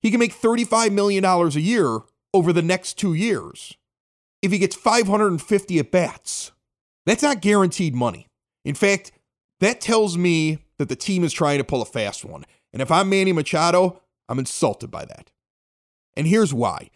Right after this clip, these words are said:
And I know people are gonna say, "God, it's a lot of money, Chris. How can you be insulted by that?"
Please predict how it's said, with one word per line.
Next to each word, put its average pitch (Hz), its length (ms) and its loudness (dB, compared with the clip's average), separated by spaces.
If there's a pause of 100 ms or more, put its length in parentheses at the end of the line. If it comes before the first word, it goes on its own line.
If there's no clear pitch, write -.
(140)
And 147 120 -2
I - 20 0
know 196 140 4
people 185 200 2
are 160 40 2
gonna 147 100 0
say, 143 120 -4
"God, 196 220 -2
it's 160 100 -4
a 175 40 2
lot 180 160 4
of 165 60 4
money, 151 180 2
Chris. 151 200 -2
How 190 120 4
can 208 120 0
you 185 60 0
be 175 100 2
insulted 151 320 0
by 127 100 0
that?" - 260 -6